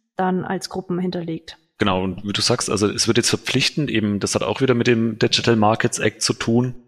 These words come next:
Speaker 2: Laut dem, laut dem Artikel fünf vom Digital Markets Act ist es nämlich so, dass die Gatekeeper, also jetzt große Online-Plattformen wie beispielsweise Google, Amazon, Social-Media-Plattformen wie Twitter und so weiter und so fort, oder X, wie es mittlerweile heißt, die dürfen personenbezogene Daten von Endnutzern nur dann für eigene Zwecke verarbeiten, wenn denn auch ausdrücklich eingewilligt wurde.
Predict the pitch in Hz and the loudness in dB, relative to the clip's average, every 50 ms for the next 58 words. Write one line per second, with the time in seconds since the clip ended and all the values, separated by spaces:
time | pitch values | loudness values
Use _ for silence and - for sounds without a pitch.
0 | _ - 101 101 104 104 - - 104 107 120 127 131 120 104 101 98 104 87 - | _ -2 2 2 2 2 2 4 4 6 6 6 4 4 4 2 2 0 -2 -2
1 | 92 - - 104 - 98 - - 123 135 - - 127 117 117 117 - 120 120 - | -2 -2 -2 -2 -2 -2 0 -2 -2 -2 0 0 0 0 0 0 0 0 0 0
2 | - - 123 113 110 104 104 110 - 131 123 120 - - - - - - 123 117 | 2 2 2 4 4 4 4 4 4 2 0 0 0 -4 -4 -4 -2 0 0 0
3 | - - - 131 107 107 98 107 104 107 107 101 - - 110 - 104 - - - | 0 -2 -4 -2 -2 0 2 2 2 2 2 2 2 2 2 2 0 0 -2 -2
4 | 101 95 95 92 90 - - 95 95 107 - - - - 127 123 123 135 131 117 | 0 0 0 -2 -4 -2 0 2 2 2 0 -2 -2 -2 -2 0 4 4 4 4
5 | - 92 - - 85 - - - - - 104 98 101 98 - 110 101 - - 104 | 4 2 0 -2 -2 -2 -4 -6 -4 -2 0 2 2 2 4 4 2 2 2 0
6 | 110 110 113 107 - 104 98 - - 110 101 95 92 - - - - - 90 - | 2 0 0 0 0 -2 -4 -2 -2 -2 -2 -2 -2 0 0 0 0 0 -2 -2
7 | - 87 82 82 - 85 - - 104 98 - 101 85 87 92 92 90 - - - | -2 0 -2 0 -2 -6 -6 -6 -4 0 0 0 0 0 -2 -4 -4 -4 -4 -2
8 | 92 90 87 90 90 90 87 82 82 82 - - _ _ _ - - - - 98 | 0 0 0 0 -2 -4 -4 -6 -6 -8 -10 -14 _ _ _ -8 -6 -2 0 0
9 | 95 - 95 98 95 95 101 98 90 - - 90 - - 92 90 92 - - - | 0 0 0 -2 -2 0 0 0 0 0 -4 -6 -6 -8 -6 -6 -4 -6 -2 -2
10 | 110 - 113 104 90 104 98 - 95 92 95 92 98 95 95 - 101 - - 101 | 0 2 2 2 2 0 -2 -2 2 2 2 2 2 -2 -4 -6 -8 -4 0 0
11 | 95 - - - - 82 87 - - 117 - - - - - - 90 95 101 95 | 0 0 -2 -6 -4 -4 -2 -2 -2 -2 -2 -2 -2 -4 -4 -6 -8 -6 -2 -2
12 | 95 87 92 95 90 90 92 95 - - - - _ _ _ - 98 95 - 110 | 0 0 2 2 0 0 0 -2 -2 -4 -6 -10 _ _ _ -2 -2 0 2 2
13 | 107 - 127 123 117 101 - 98 - 113 117 110 120 - - 107 104 104 - 101 | 2 2 2 0 0 0 -2 0 0 2 2 2 0 0 0 0 0 0 2 4
14 | 87 90 - 113 - - 101 - - 104 110 - - 117 110 - - - - 110 | 4 2 2 0 -4 -6 -6 -4 -2 -2 -4 -4 -2 -4 -4 -2 -2 0 0 2
15 | 98 98 101 104 110 - - 92 90 104 131 - - 123 - 95 95 101 101 113 | 2 2 2 2 0 2 2 0 0 0 0 0 2 2 4 4 4 2 2 0
16 | 107 98 - - - - 101 95 - 104 95 - - - 87 90 - - 92 95 | 0 0 -2 -4 -2 -2 -2 0 0 -2 0 0 0 2 2 2 2 2 0 0
17 | - 95 87 90 92 98 101 95 - - 87 90 87 - - - 92 - - - | 0 -2 -2 -2 0 0 -2 -2 -2 -2 -2 -2 -2 -4 -4 -4 -4 -4 -4 -4
18 | - 104 98 - 98 85 - 113 107 104 127 131 120 127 120 123 113 - - 110 | -4 -6 -4 -4 -4 -2 0 0 0 0 0 0 0 0 -2 -2 -4 -2 0 2
19 | 113 110 110 117 110 117 - - - | 2 4 4 2 0 0 -4 -10 -20